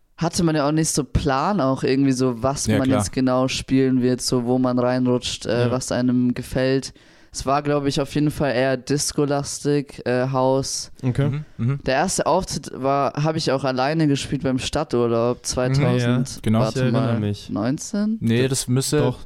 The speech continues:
Speaker 3: neunzehn.
Speaker 2: War neunzehn? Okay. Ja.
Speaker 1: Ja,
Speaker 3: Nee,
Speaker 1: es
Speaker 3: zwanzig
Speaker 2: Ja,
Speaker 3: gab's
Speaker 2: ich
Speaker 3: den
Speaker 2: würd
Speaker 3: zum ersten Mal.
Speaker 2: Genau, war das nicht da,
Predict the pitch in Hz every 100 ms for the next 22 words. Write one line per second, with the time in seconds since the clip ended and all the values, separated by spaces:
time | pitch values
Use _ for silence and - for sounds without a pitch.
0 | - 120 120 120 110 127 143 160 160 165
1 | 156 127 135 135 - - - _ _ _
2 | _ _ _ _ - 233 202 - - -
3 | 120 139 127 135 135 139 127 131 123 -
4 | 120 120 113 107 110 107 104 110 147 156
5 | 131 131 143 - 160 147 143